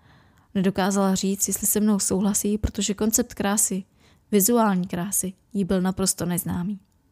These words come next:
A neměla s čím porovnávat. Zatřepala hlavou. "Jak vypadáš ty?" Té otázky jsem se bál,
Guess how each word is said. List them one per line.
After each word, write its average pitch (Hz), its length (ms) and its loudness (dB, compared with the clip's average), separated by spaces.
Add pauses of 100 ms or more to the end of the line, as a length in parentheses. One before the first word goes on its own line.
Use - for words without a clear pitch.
(680)
A 196 60 0
neměla 240 320 6
s - 80 2
čím 214 200 0
porovnávat. 190 640 -2 (500)
Zatřepala 180 540 -2
hlavou. 185 380 -6 (800)
"Jak - 120 -2
vypadáš 269 400 2
ty?" 190 240 -6 (840)
Té 196 180 0
otázky 220 440 0
jsem 220 180 0
se 208 140 2
bál, 196 380 0